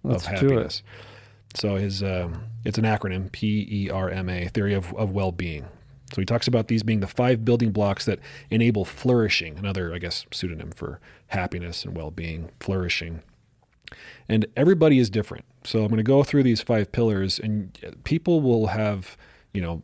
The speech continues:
Speaker 2: focus more in one than they will in the other, and that's okay.
Speaker 1: Mm-hmm.
Speaker 2: But as long as all five are present to some degree,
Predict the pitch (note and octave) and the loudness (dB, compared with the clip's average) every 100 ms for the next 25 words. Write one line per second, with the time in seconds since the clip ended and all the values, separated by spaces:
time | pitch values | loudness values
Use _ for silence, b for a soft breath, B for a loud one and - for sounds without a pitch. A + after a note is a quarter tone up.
0 | - C#3+ C#3 A#2 - A2+ B2 B2+ A#2+ A2 | -2 0 2 0 0 0 2 2 0 -2
1 | G2 F#2+ G#2+ A#2 A#2+ - - G2+ G2+ F#2+ | -2 0 0 2 0 -2 -4 -2 0 0
2 | G2+ G#2 G#2+ - - G2 F2 G#2 C#3+ E3+ | 0 0 0 -2 -4 -4 -2 0 0 0
3 | - G2+ G2 F#2 E2 G2 A2+ C3+ B B | -4 -4 -2 -4 -6 -4 -4 -4 B B
4 | B - G2 G#2+ G#2+ G#2 C3 C#3 A#2 A#2+ | B -4 0 2 2 4 4 4 4 2
5 | A#2 A2 A2+ G2+ F#2+ G#2+ G2+ F2 G#2 G2 | 2 0 0 -2 -2 -2 -2 -4 -4 -4
6 | F#2 G2 G2 | -2 0 0